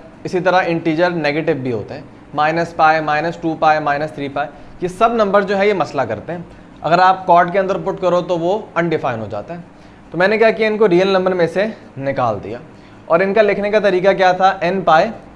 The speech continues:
where n belongs to integer, रेंज तो इनकी रियल नंबर थी। sec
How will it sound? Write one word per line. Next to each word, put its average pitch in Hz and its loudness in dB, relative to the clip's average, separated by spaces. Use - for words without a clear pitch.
where 165 2
n 170 -2
belongs 143 -2
to 160 -8
integer, 107 -10
रेंज 185 0
तो 202 -2
इनकी 175 -2
रियल 117 -4
नंबर 101 -10
थी। 180 -14
sec 202 4